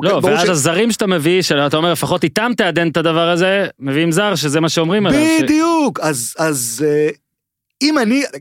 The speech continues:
Speaker 2: אם אני היום מנהל מקצועי בקבוצת כדורגל בישראל, אני כל הזרים, מה שחשוב לי שהם לא יהיו כאלה,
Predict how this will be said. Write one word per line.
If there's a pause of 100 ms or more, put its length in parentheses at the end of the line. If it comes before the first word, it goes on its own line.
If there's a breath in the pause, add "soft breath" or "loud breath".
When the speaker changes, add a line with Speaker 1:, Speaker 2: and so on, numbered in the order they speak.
(120)
Speaker 2:
אם
אני
היום
מנהל
מקצועי
בקבוצת
כדורגל
בישראל, (2500)
אני
כל
הזרים, (1000)
מה
שחשוב
לי
שהם
לא
יהיו
כאלה,